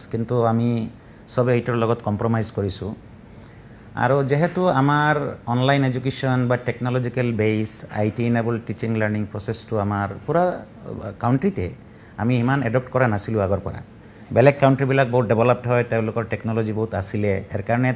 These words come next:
তেওঁলোক ইমান এফেক্টেড নহয়, কাৰণ অনলাইন এডুকেশ্যনটো ইমিডিয়েটলি তেওঁলোকে এডপ্ট কৰিছে। আমাৰ ইয়াতে যিহেতু আমাৰ পুৰা, আহ, কাউণ্ট্ৰিটো এটা ৰুৰেল বেছড কাউণ্ট্ৰি, আৰু ইণ্টাৰনেট ফেচিলিটিটো আমি জানো,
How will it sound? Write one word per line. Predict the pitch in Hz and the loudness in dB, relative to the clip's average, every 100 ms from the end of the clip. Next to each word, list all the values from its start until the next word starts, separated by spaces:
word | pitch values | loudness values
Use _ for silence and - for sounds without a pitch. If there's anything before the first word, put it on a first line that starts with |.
| 123 | 0
তেওঁলোক | 123 131 135 | 0 2 0
ইমান | 120 139 | 0 0
এফেক্টেড | 127 143 - 139 | 0 -2 0 -2
নহয়, | 110 101 104 | 0 -2 -2
কাৰণ | 104 107 | -2 -2
অনলাইন | 101 110 120 | 2 4 4
এডুকেশ্যনটো | 113 117 120 139 127 | 4 -2 -2 -4 -4
ইমিডিয়েটলি | 120 123 131 | -2 -2 -4
তেওঁলোকে | 131 117 113 104 | -2 0 0 -2
এডপ্ট | 98 98 - | -4 -4 -6
কৰিছে। | 76 - - - - - - - - - - | -10 -12 -16 -20 -20 -20 -20 -20 -20 -20 -2
আমাৰ | 123 160 185 | 2 4 4
ইয়াতে | 196 202 | 4 2
যিহেতু | 165 175 175 | 2 0 0
আমাৰ | 156 151 156 151 - | 0 2 2 0 0
পুৰা, | 139 147 147 | 4 6 4
আহ, | 85 - - - 120 120 117 110 101 98 - | 2 -6 -14 -4 2 4 6 4 0 -6 -4
কাউণ্ট্ৰিটো | 120 120 131 120 131 123 | -2 0 -2 -2 -2 0
এটা | 113 117 | 0 0
ৰুৰেল | 110 120 135 | 0 2 2
বেছড | 123 107 - | 0 -2 -4
কাউণ্ট্ৰি, | 98 95 - 101 160 - - - - - - - - - | -4 -4 -4 -6 -8 -14 -20 -20 -20 -20 -20 -20 -20 -6
আৰু | 113 113 123 | 0 2 2
ইণ্টাৰনেট | 120 120 139 139 | 2 2 2 2
ফেচিলিটিটো | 131 113 123 127 123 | 0 -2 -2 -2 0
আমি | 117 | 0
জানো, | 101 98 104 117 | 0 0 0 -2